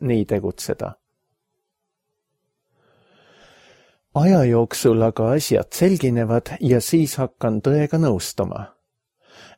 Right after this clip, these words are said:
Ja kui olen sellega nõustunud ja andnud oma tegemistest Issandale aru,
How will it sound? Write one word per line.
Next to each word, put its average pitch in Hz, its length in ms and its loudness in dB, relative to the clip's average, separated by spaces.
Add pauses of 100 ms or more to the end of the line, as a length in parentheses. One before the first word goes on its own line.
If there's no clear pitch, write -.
Ja 127 300 2
kui 151 260 0
olen 104 300 0
sellega 98 400 0
nõustunud 120 760 -2 (100)
ja 117 240 0
andnud 120 400 -4
oma 107 240 -2
tegemistest 110 760 -4
Issandale 101 600 -4
aru, 131 400 0